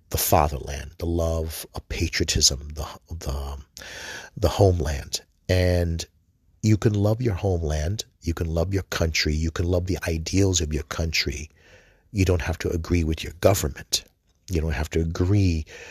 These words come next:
with the behavior of some of your, uh, your fellow countrymen. Um, the love and faithfulness of the land, the ideals of your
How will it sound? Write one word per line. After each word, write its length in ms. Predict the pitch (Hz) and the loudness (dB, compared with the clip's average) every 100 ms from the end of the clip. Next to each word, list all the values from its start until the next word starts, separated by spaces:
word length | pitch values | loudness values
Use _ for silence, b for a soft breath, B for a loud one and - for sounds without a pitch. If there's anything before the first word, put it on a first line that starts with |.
| B B | B B
with 140 | 98 92 | -2 0
the 80 | 95 | 0
behavior 800 | 92 - - 107 107 98 76 - - | -2 0 6 8 6 4 2 0 0
of 100 | - | 4
some 300 | - 85 78 | 6 4 -2
of 140 | 76 | -8
your, 300 | 78 69 69 71 | -8 -8 -10 -14
uh, 140 | 71 - | -14 -14
your 140 | - 87 | -8 -6
fellow 320 | - 85 71 | -2 -2 -2
countrymen. 720 | - - 78 76 71 - - - B B B B B B | -2 -2 0 -2 -4 -10 -14 -20 B B B B B B
Um, 580 | 92 87 87 85 78 76 - _ _ - | 2 4 4 4 0 -4 -12 _ _ 0
the 100 | 92 | 4
love 420 | 95 110 127 120 | 6 6 4 0
and 180 | 107 92 | -4 -4
faithfulness 720 | - 101 90 117 98 92 - | -2 -2 0 -4 -2 2 2
of 100 | 90 | 2
the 80 | 85 | -6
land, 480 | 78 87 85 80 76 | -4 -4 -4 -4 -6
the 140 | 78 | -6
ideals 720 | 80 80 87 87 78 76 73 | -6 -6 -2 0 0 0 -2
of 260 | - - - | -4 -8 -6
your 260 | 76 71 | -4 -4